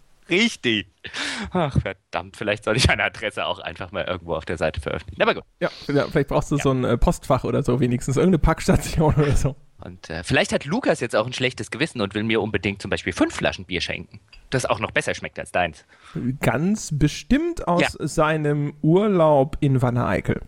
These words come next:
Speaker 1: <laughs> Äh, äh, da brauen sie vielleicht echt besseres Bier als in Südafrika. Also die meisten Leute würden eher ein Bier aus Wanne-Eickel trinken als aus Südafrika.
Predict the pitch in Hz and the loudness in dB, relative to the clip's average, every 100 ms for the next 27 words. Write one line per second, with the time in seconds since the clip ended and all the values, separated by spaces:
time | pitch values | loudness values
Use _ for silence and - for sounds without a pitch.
0 | - - - - - - - 151 - - | -18 -20 -6 0 2 2 -4 -14 -4 -2
1 | 151 127 _ 151 147 - - - 107 123 | -2 -6 _ -4 -2 -4 -4 2 2 2
2 | 127 - - - 120 - 170 247 233 - | -2 0 0 0 -6 -2 -4 -2 -4 -4
3 | 208 226 240 247 139 135 302 - 87 - | 2 2 2 0 2 2 2 0 -4 0
4 | 92 113 131 156 - 202 208 175 165 143 | 0 2 2 0 0 -2 -2 -2 -4 0
5 | 156 165 202 175 180 151 135 143 110 135 | 0 0 -4 0 0 2 0 2 0 0
6 | 156 - 190 208 196 208 - - - 64 | -4 -4 -4 0 0 -2 -2 -2 -2 -6
7 | - | -18